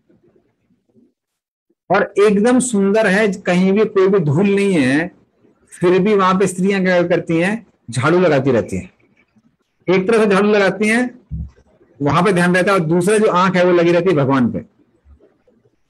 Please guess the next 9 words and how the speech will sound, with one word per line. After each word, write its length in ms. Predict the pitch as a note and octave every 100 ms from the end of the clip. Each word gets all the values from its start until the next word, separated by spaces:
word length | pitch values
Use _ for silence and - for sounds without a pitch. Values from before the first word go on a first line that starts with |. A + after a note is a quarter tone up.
| _ _ _ _
तो 80 | G3
शायद 380 | F#3 F#3+ G3+ F#3+
भगवान 320 | D#3 E3 G3
मेरी 160 | G3 G3+
सेवा 220 | F#3+ F#3+
देख 160 | F3 F3+
के 60 |
प्रसन्न 340 | F#3+ F3 E3+ C#3
होंगे। 240 | A2+